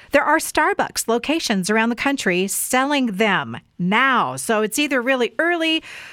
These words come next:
or it's late because maybe they had some leftover ingredients. And if you want your shelves of books at home to be perfectly aligned, you can buy a book aligner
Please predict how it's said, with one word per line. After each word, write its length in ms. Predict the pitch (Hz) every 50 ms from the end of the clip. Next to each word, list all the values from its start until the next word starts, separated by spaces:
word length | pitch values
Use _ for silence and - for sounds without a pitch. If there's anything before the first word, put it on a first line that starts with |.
| - - _
or 120 | - -
it's 140 | 262 - -
late 420 | 247 240 247 285 339 427 466 453 -
because 320 | 392 - - 311 302 -
maybe 280 | 254 262 285 311 403 415
they 100 | 403 339
had 240 | 269 302 311 294
some 160 | - 262 233 226
leftover 500 | 240 254 - - 254 233 226 202 202 208
ingredients. 920 | - - 190 180 156 165 175 175 165 160 156 139 104 92 - - - - - - - - - - - -
And 120 | 254 269
if 140 | 277 269 -
you 160 | 320 403 440 440 427
want 200 | 403 381 - -
your 140 | 262 233
shelves 560 | 220 - - - 285 277 285 285 285 262 240 -
of 220 | 226 175 160 170
books 260 | 214 233 226 - -
at 120 | 269 233 202
home 340 | - 208 208 196 190 196
to 160 | 190 - 320 302
be 160 | 320 311 302
perfectly 580 | - - 339 370 - 466 - - 349 349 - - -
aligned, 580 | 233 214 202 214 254 277 240 214 190 202 190 - - - - -
you 140 | - 320 381
can 260 | - - 539 480 381
buy 360 | - 220 170 165 175 202 - -
a 80 | - 302
book 380 | 233 - _ 330 370 370 - - - - -
aligner 640 | 262 233 220 233 233 233 233 226 214 139 98 -